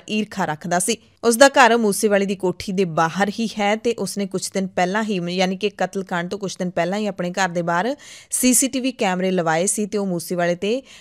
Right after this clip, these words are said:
ਨਜ਼ਰ ਰੱਖਦਾ ਸੀ, ਰੇਕੀ ਵੀ ਕਰਦਾ ਸੀ। ਇਲਜ਼ਾਮ ਲੱਗਿਆ ਕਿ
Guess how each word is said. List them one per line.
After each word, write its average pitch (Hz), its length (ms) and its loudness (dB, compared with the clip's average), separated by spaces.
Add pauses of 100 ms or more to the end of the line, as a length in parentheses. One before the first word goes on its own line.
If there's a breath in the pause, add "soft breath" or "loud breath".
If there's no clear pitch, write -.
(140)
ਨਜ਼ਰ 208 280 4
ਰੱਖਦਾ 190 420 0
ਸੀ, 208 220 -4
ਰੇਕੀ 196 320 -2
ਵੀ 175 120 -2
ਕਰਦਾ 160 340 -4
ਸੀ। 233 200 0 (220)
ਇਲਜ਼ਾਮ 226 400 6
ਲੱਗਿਆ 254 340 4
ਕਿ 285 360 0